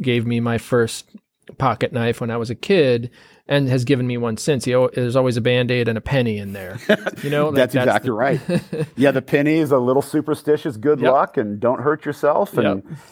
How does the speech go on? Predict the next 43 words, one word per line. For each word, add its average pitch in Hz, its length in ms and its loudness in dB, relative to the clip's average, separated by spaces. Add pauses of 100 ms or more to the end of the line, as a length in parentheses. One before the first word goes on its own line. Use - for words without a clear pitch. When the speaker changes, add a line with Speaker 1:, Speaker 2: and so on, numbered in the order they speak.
Speaker 2:
and 98 260 -4
absolutely, 113 640 0
we've 151 200 0
talked 185 220 -2
about 123 240 0
throwing 127 220 2
a, 110 60 0
an 113 200 -6
old 113 220 -2
penny 120 240 -2
in 107 100 -4
all 104 120 0
the 98 80 -6
boxes, 95 500 -4
but, 92 340 -10
uh, 87 320 -2 (240)
<laughs> - 260 -6
we 139 180 2
haven't 104 260 -2
gotten 95 260 -4
there, 95 140 -6
got, - 340 -2
gotten 117 200 2
to 107 60 2
that 90 140 2
point 82 280 -4
yet. 87 240 0
Speaker 1:
<laughs> - 720 -10
Um, 156 260 0 (280)
well, 185 160 0
I 190 60 2
wanted 185 220 2
to 170 60 0
ask - 140 0
you 185 40 2
a 160 40 2
couple 170 220 0
questions 151 340 -2
about 123 240 -2
materials. 113 720 -2 (280)
Speaker 2:
Uh-huh. 131 160 4
Speaker 1:
Right? - 160 -2
So 139 420 2